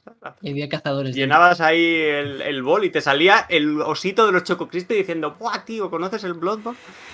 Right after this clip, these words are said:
Speaker 2: <laughs>
Speaker 1: Y era como en todos los lados. Y te lo vendían como un juego súper guay, ¿sabes? Ahí, "Ah, Bloodborne".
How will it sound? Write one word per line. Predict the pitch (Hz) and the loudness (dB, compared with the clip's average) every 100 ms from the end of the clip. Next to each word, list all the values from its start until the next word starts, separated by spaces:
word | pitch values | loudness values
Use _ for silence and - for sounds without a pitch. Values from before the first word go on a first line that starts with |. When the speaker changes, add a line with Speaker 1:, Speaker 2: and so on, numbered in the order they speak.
| - | -8
Speaker 2:
<laughs> | 208 - - 185 | -8 -8 -8 -4
Speaker 1:
Y | 143 131 127 | -2 -2 2
era | 147 | 2
como | 151 147 | 2 0
en | 131 | 4
todos | 202 | 4
los | 202 151 | 6 6
lados. | 127 120 | 2 0
Y | 175 | 0
te | 151 | 4
lo | 151 | 6
vendían | 143 151 220 | 6 4 4
como | 220 196 | 4 2
un | |
juego | 190 208 | 2 0
súper | 214 185 123 | 0 -2 -2
guay, | 110 135 131 104 | 0 4 4 2
¿sabes? | 180 214 139 | -6 -6 -6
Ahí, | 151 160 131 - | -6 -6 -8 -10
"Ah, | 156 165 | -10 -12
Bloodborne". | 147 220 208 180 185 - | -4 -4 -2 -4 -6 -12